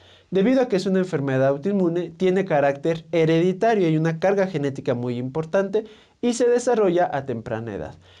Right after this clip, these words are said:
La norma es bastante optimista y dice que es antes de los treinta años. La verdad es que actualmente con la alimentación que llevan los niños, estamos hablando luego de niños de siete, ocho años que ya vienen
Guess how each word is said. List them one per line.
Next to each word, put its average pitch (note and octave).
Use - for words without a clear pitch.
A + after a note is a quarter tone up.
La G#3
norma B3
es G3+
bastante D#3+
optimista E3+
y D#3
dice C#3
que C3
es -
antes D3
de B2+
los B2+
treinta C3+
años. C#3+
La D#3+
verdad D#3
es E3
que F#3
actualmente D#3+
con D3+
la C#3
alimentación C3+
que D3+
llevan C3
los F3
niños, D#3+
estamos G#3+
hablando G3
luego F#3
de F3
niños D#3
de C3+
siete, F3
ocho D#3
años F3
que F3
ya F#3
vienen E3